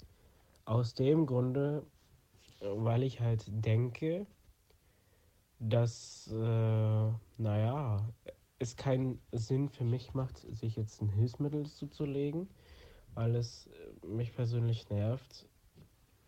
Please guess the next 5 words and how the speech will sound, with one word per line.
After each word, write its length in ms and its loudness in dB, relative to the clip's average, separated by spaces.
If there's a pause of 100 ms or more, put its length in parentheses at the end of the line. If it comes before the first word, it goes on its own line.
(540)
diese 420 -2
Aussprache, 1080 -4 (720)
wenn 220 2
es 100 0
spricht 580 -6